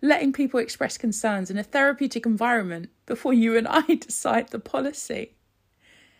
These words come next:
And then Matt says, "You are glorious." One min.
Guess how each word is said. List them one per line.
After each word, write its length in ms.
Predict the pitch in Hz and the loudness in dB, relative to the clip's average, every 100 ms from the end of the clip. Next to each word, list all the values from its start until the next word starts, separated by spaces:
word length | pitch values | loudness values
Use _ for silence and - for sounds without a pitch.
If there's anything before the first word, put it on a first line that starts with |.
| _ _ _ _ _ _ _ _ | _ _ _ _ _ _ _ _
And 100 | 302 | 4
then 160 | 320 302 | 6 6
Matt 240 | 294 294 | 6 4
says, 520 | - 294 262 294 - - _ _ _ _ - | 0 -2 -2 -2 -12 -18 _ _ _ _ 0
"You 180 | 254 | 4
are 80 | 277 | 4
glorious." 920 | 277 294 302 294 202 95 - - - _ _ _ _ _ _ _ _ _ _ _ _ _ _ _ _ _ _ _ _ | 2 2 2 0 -4 -8 -16 -20 -20 _ _ _ _ _ _ _ _ _ _ _ _ _ _ _ _ _ _ _ _
One 280 | 214 240 226 | 0 2 2
min. 440 | 170 170 208 233 | 2 -2 -4 -6